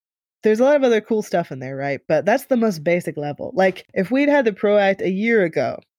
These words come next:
the Amazon workers in Bessemer would already have their union because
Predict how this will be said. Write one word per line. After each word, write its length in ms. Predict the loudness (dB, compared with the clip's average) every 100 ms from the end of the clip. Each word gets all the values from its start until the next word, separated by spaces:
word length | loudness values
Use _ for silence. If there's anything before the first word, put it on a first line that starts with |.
| _
the 100 | 0
Amazon 440 | 2 2 2 2
workers 300 | 0 -2 -4
in 80 | 0
Bessemer 340 | -2 -2 -4
would 100 | -4
already 340 | 0 2 2 2
have 200 | 0 -4
their 140 | -6
union 480 | -10 -14 -18 -20 -20 _ _
because 420 | -2 0 0 0